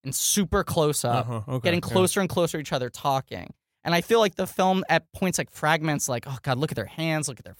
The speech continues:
Speaker 1: feet, like,
Speaker 2: Yeah,
Speaker 1: look at
Speaker 2: yeah,
Speaker 1: all
Speaker 2: there's
Speaker 1: these
Speaker 2: a lot
Speaker 1: things."
Speaker 2: of f-, focus on the hands. Uh,
Speaker 1: Right.
Speaker 2: yeah, yeah, yeah.
Speaker 1: But, it, and once again, I'm speaking as a shitty white guy, so, you know, write
Speaker 2: You are.
Speaker 1: in if I'm wrong.
Speaker 2: Straight guy. You're a straight guy.
Speaker 1: Right. But
Speaker 2: You're a
Speaker 1: I,
Speaker 2: straight guy.
Speaker 1: yeah, it, the
Speaker 2: You're great.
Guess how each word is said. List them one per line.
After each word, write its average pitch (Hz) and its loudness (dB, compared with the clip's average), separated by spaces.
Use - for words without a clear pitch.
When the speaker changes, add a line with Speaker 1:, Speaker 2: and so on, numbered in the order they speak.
Speaker 1:
feet, 170 -2
like, 147 0
Speaker 2:
Yeah, 330 4
Speaker 1:
look 240 6
at 190 6
Speaker 2:
yeah, 151 8
Speaker 1:
all 156 8
Speaker 2:
there's 185 6
Speaker 1:
these 185 4
Speaker 2:
a - 2
lot 190 6
Speaker 1:
things." 196 0
Speaker 2:
of 156 -10
f-, - -12
focus 139 0
on 123 2
the 113 0
hands. 107 -4
Uh, 294 4
Speaker 1:
Right. 269 4
Speaker 2:
yeah, 110 -2
yeah, 107 -6
yeah. - -12
Speaker 1:
But, 254 4
it, - 0
and 233 2
once 233 6
again, 185 4
I'm 190 4
speaking 220 2
as 190 4
a 196 2
shitty 180 0
white 127 2
guy, 127 2
so, 190 0
you 240 0
know, 180 2
write 254 4
Speaker 2:
You 208 4
are. 202 6
Speaker 1:
in 190 4
if 160 2
I'm 156 4
wrong. 127 4
Speaker 2:
Straight 101 0
guy. 101 -12
You're 143 -6
a 135 -10
straight - -12
guy. 214 -2
Speaker 1:
Right. - 2
But 226 2
Speaker 2:
You're 220 8
a - 6
Speaker 1:
I, 214 4
Speaker 2:
straight - -4
guy. 107 -10
Speaker 1:
yeah, 170 2
it, 196 0
the - -8
Speaker 2:
You're 220 0
great. 214 2